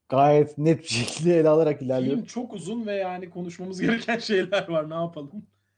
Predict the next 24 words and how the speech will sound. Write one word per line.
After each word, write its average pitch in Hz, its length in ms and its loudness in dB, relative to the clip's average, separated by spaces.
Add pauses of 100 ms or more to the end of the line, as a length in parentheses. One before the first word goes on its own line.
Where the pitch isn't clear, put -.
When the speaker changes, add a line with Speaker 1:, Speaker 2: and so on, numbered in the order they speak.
(360)
Speaker 2:
Bir 170 100 -12
de 269 320 -6
şey, 196 360 -12
canlı 170 300 -12
yayınlar 190 340 -10
biraz 175 240 -8
daha 175 120 -6
uzun 170 200 -10
oluyor 170 280 -8
podcast'e 131 500 -20
göre, 127 160 -18
artık 123 240 -20
yapacak 135 360 -20
bir - 60 -20
şey 151 120 -20
yok. - 100 -20 (420)
Başından 175 500 -6
biraz 175 240 -4
kırparız 170 420 -10
podcast'ı - 720 -14 (540)
<laughs> - 520 -20
atarken. 147 560 -8 (840)
Ee, 156 160 -4
şey, 247 360 -6